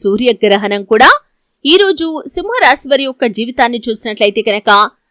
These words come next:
వారికి ఒక స్త్రీ కారణంగా ప్రమాదమైతే పొంచి ఉంది. జాగ్రత్తగా ఉండాల్సిన అవసరమైతే కనిపిస్తుంది. అయితే సింహరాశి వారికి గ్రహణం రోజు ఏ విధంగా స్త్రీ కారణంగా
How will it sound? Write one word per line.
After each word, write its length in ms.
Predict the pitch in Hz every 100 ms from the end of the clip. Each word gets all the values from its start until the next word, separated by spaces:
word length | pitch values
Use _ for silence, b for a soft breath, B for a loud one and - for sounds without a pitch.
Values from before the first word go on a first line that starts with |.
| _ 190
వారికి 300 | 202 208 226 220 220
ఒక 120 | 190 214
స్త్రీ 280 | - 269 294 392 415
కారణంగా 440 | 330 277 269 240 240
ప్రమాదమైతే 680 | 214 175 196 254 240 226 220 226
పొంచి 240 | 233 - 240
ఉంది. 200 | 226 233 226 _ _ 175 226
జాగ్రత్తగా 560 | 247 381 392 381 381 254
ఉండాల్సిన 460 | 196 190 - 202 175
అవసరమైతే 460 | 180 196 185 196 196
కనిపిస్తుంది. 560 | 175 202 - 214 208 202 _ _ -
అయితే 260 | 208 330 349 381
సింహరాశి 500 | 427 508 302 294 285
వారికి 260 | 277 294 208 196
గ్రహణం 380 | 208 294 370 330
రోజు 240 | 294 254 285 285 _ _ - 294
ఏ 40 | 403
విధంగా 280 | 415 302 294 -
స్త్రీ 220 | 226 247 269
కారణంగా 400 | 247 226 226